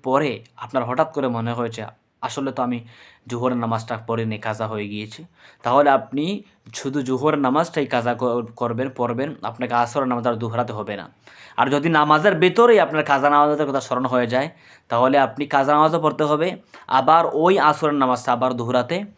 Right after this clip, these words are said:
হবে। এখন আমরা জানবো যে পাঁচ ওয়াক্ত নামাজ। কাজা নামাজের দুইটা নিয়ম, একটা হচ্ছে তারতিববিহীন আর একটা হচ্ছে তারতিব সহকারে। অর্থাৎ যদি একদিনের ভিতরে আপনার পাঁচ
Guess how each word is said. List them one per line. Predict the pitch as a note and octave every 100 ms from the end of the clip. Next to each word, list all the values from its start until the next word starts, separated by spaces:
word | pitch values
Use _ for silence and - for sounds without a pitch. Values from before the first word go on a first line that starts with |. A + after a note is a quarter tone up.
| _ _ _
হবে। | - G2 E2 - _ _ _ _ - _ _ _ -
এখন | C3
আমরা | D#3 D#3
জানবো | D3 C#3+ C3+
যে | C3+ A2 -
পাঁচ | D3 F3+ F#3
ওয়াক্ত | F#3 -
নামাজ। | B2 G#2 F#2 - - - - - - - _ _ _ - - _ _ _ - _
কাজা | - D3+ D#3+
নামাজের | E3+ E3+ F3+
দুইটা | D3+ C#3+ E3
নিয়ম, | C3 B2
একটা | C3+ D#3+
হচ্ছে | D#3
তারতিববিহীন | D3 D3+ C#3+ E3+ C#3+ C3+ C3 C#3+ G3 A3+ -
আর | - C3+
একটা | C3 D3
হচ্ছে | C#3+ C#3
তারতিব | - C3+ - D3
সহকারে। | A#2 - B2 A2+ G2 E2+ _ _
অর্থাৎ | C3+ C#3+ A3 G#3 G#3 _ - - - -
যদি | A2+ C3+ D3 F3 F#3 -
একদিনের | D3+ D3 C3+ F#3 F#3
ভিতরে | D3 D3 D3
আপনার | C#3 - C#3+
পাঁচ | - D3+ D#3 D#3+